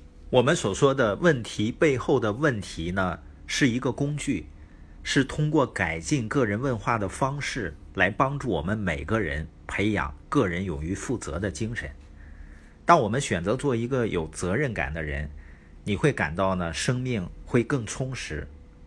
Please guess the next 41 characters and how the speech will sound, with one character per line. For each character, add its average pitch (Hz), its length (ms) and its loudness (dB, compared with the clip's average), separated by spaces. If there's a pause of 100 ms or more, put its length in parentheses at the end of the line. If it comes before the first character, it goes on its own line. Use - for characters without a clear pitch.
(280)
更 120 220 0
愉 90 220 -4
悦、 113 200 -2 (160)
更 143 160 4
有 95 120 0
安 120 180 -2
全 82 220 -8
感， 76 200 -6 (580)
因 143 120 4
为 160 100 2
你 110 140 -4
开 147 240 2
始 87 380 -4
有 90 160 -2
对 113 200 2
生 139 300 -4
活 92 180 -4
的 107 120 -2
掌 92 280 -4
控 123 240 -4
感 - 240 -6
了。 73 140 -8 (1000)
关 160 200 6
于 156 100 6
个 160 160 4
人 143 160 2
责 95 200 0
任 120 220 0
呢， 87 180 2
在 110 160 2
我 82 140 0
身 113 220 -2
上 104 160 0
发 110 220 -2
生 113 220 -6
的 101 140 0
最 135 240 -4
好 80 260 -4
的 82 100 -4
故 98 200 -4
事 - 300 -8